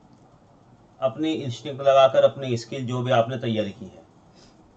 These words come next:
लेकिन जब यही question एग्जाम में आता है तो आप बिल्कुल इसी तरह solve करते हो या कुछ आप extra करना चाहते हो?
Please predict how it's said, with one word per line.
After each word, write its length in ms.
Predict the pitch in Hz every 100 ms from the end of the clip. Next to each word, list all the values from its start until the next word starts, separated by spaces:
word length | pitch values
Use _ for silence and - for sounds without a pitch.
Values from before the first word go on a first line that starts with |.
| _
लेकिन 420 | 113 147 180 208 208
जब 220 | 190 170
यही 160 | 165 202
question 420 | 180 170 - 165
एग्जाम 360 | 143 117 139 131
में 120 | 120
आता 220 | 104 113
है 200 | 110 131 -
तो 120 | 180
आप 340 | - 147 143
बिल्कुल 320 | 139 123 156
इसी 200 | 139 123
तरह 200 | 143 156
solve 280 | 143 151 147
करते 280 | 147 143 156
हो 100 | 156
या 120 | 156
कुछ 200 | 143 107 131
आप 260 | 127 - 135
extra 480 | 123 - - 180 190
करना 300 | - 139 131
चाहते 320 | 117 98 -
हो? 120 | -